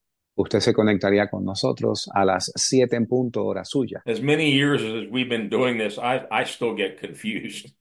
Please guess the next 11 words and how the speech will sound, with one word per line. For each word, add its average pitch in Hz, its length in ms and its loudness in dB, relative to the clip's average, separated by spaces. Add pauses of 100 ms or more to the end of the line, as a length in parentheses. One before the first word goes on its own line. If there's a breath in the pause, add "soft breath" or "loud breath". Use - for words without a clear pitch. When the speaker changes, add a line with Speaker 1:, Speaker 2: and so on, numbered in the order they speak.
(140)
Speaker 2:
<laughs> - 360 -14
Speaker 1:
Tantos 113 300 -2
años 123 220 0
que 120 80 2
llevamos 113 260 -2
haciendo 127 400 -2
esto, 151 300 0
todavía 104 680 -4
me 95 140 -12
confunde. 90 560 -10 (580)
Speaker 2:
But 113 360 0